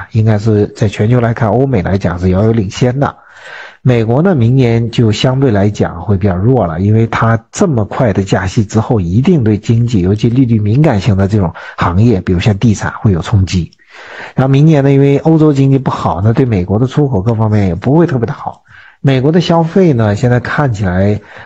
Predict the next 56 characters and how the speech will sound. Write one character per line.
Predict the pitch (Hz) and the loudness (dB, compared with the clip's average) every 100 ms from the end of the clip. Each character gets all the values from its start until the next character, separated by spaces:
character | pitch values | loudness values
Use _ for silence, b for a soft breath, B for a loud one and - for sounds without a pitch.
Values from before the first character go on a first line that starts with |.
| - | -12
还 | - - | -4 0
没 | 123 135 | 2 2
有 | 127 | 0
看 | - 127 | 0 0
到 | 113 110 | 0 0
这 | 107 | 0
个 | 104 | 0
下 | - 107 | 0 -4
行 | 98 95 | -2 0
的 | 110 | 0
这 | 107 107 | 0 0
个 | |
迹 | 104 151 117 | 0 0 0
象， | 110 98 | 0 0
但 | 127 113 | 0 0
是 | 113 | -2
随 | - 107 | 0 0
着 | 120 | 0
加 | 117 117 | 0 0
息 | 113 - 117 | 0 -2 -4
之 | - | -2
后， | 101 - - | -2 0 -2
需 | - 120 | 0 -2
求 | 113 107 | 0 0
端 | 117 | 0
的 | 110 | 0
弱 | 117 110 | 2 0
化， | 104 - 82 - | 0 -2 -2 -6
可 | - 80 | -4 -2
能 | 90 | 0
也 | 90 | 0
会 | - 113 104 | 0 -2 0
就 | 107 95 - | 0 0 0
慢 | 120 110 | 0 0
慢 | 131 | 2
会 | 139 107 | 2 2
有 | 92 | 0
一 | |
点 | 110 90 | 0 -2
影 | 82 90 | -2 -2
响 | 214 - | -2 -4
了。 | - B B B B - | -10 B B B B -4
所 | 123 | -2
以 | |
美 | 120 98 90 | 0 0 0
国 | 113 | 0
明 | 127 110 | 2 2
年 | 110 107 | 2 0
大 | 113 101 | -4 -2
概 | 110 | 0
率 | 127 | 0
是 | 104 | -2
个 | 98 | -4
浅 | - 87 | -2 -4
衰 | - 90 | -2 -4
退。 | - 98 | -2 -4